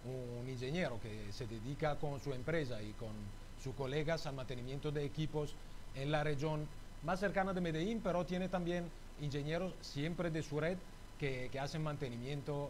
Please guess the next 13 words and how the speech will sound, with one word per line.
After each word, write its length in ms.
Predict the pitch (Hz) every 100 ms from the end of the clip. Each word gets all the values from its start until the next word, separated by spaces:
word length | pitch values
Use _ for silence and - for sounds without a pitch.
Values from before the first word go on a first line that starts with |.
| -
a 360 | 117 110 107 104
los 120 | 120
transmisores 640 | - 117 107 98 143 151 151
de 80 |
nosotros 560 | 156 156 147 139 139 127 - - - 110
en 100 | 120
todo 180 | 139 147
el 80 |
país, 280 | 147 135 135
en 80 | 131
toda 220 | 127 131
Colombia, 500 | 127 131 165 165 165
y 260 | 151 143